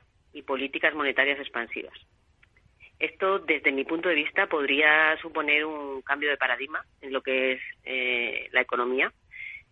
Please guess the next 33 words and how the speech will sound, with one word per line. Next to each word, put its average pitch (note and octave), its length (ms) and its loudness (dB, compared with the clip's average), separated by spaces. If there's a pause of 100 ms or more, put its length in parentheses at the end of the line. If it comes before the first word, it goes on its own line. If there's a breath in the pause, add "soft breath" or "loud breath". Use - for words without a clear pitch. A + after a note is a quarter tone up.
(380)
Y, C3+ 540 0
y D3 160 -4
quizá D3+ 260 2
deberíamos E3+ 520 2
empezar D#3 280 -2
a D3+ 40 6
asumir D3 420 0
la D3 140 4
posibilidad C#3 420 2
de D#3+ 100 6
convivir D3 480 0
con, C3 800 0 (140)
con A#2 140 -6
una D3+ 100 0
inflación D#3 400 0
más D3 180 2
arraigada, C3+ 540 2
en - 80 -4
concreto, C#3+ 840 0
pues, A#2+ 300 -2 (800 loud breath)
con D3 140 0
niveles D3 300 2
de D#3 60 0
inflación D3 1080 0
por C#3 120 0
encima C#3 360 0
de D3 60 6
los C3 120 0
objetivos C3+ 420 -4
de C3+ 120 0
los A#2+ 340 -4
bancos B2 280 -4
centrales, A2+ 500 -4